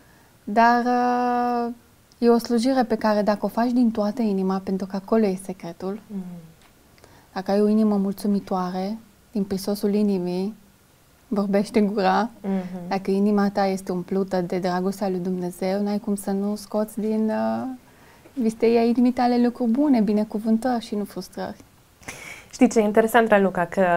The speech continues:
Speaker 2: um, pregătim o tabără care,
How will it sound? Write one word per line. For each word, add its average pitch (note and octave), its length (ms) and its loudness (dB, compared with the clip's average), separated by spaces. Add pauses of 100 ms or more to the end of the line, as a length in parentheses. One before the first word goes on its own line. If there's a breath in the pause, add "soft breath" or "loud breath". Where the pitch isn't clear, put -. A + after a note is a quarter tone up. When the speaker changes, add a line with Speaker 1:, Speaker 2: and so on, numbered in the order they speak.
Speaker 2:
um, E3 280 -4 (960)
pregătim F3+ 440 -2 (760)
o G3 120 2
tabără E3+ 680 0
care, F3 400 -2